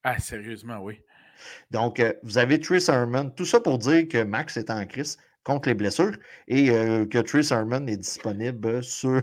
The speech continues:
Speaker 2: <laughs> si, s'il est disponible sur les waivers, ça peut être une option. Du côté des wide receivers, Josh Palmer, on sait pas qu'est-ce qui arrive du côté des Chargers.
Speaker 1: <laughs> Ah,
Speaker 2: On,
Speaker 1: les
Speaker 2: on le sait
Speaker 1: Chargers.
Speaker 2: plus, là.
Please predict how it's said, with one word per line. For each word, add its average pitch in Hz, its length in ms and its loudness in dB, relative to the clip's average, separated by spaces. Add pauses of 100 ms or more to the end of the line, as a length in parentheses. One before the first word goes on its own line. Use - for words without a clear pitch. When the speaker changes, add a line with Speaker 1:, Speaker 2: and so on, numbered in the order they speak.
Speaker 2:
<laughs> - 880 -2
si, 139 480 0
s'il 175 320 -4
est 165 60 6
disponible 160 380 2
sur 156 120 2
les 135 100 4
waivers, 135 400 4 (180)
ça - 160 -4
peut 170 100 0
être 165 140 2
une 135 80 -2
option. 117 240 -4 (360)
Du 127 80 -8
côté 233 280 2
des 233 100 6
wide 214 200 6
receivers, 185 560 2
Josh 180 320 4
Palmer, 190 460 0 (600)
on 110 180 -6
sait 165 180 2
pas 165 160 2
qu'est-ce - 240 -2
qui 160 80 6
arrive 147 320 4
du - 120 -16
côté 123 280 -10
des 117 180 -8
Chargers. 98 460 -6 (220)
Speaker 1:
<laughs> - 80 10 (1900)
Ah, 185 760 4
Speaker 2:
On, 147 120 6
Speaker 1:
les 151 80 2
Speaker 2:
on 180 100 6
le 202 60 6
sait 208 200 2
Speaker 1:
Chargers. 127 80 4
Speaker 2:
plus, 160 240 4
là. 117 160 0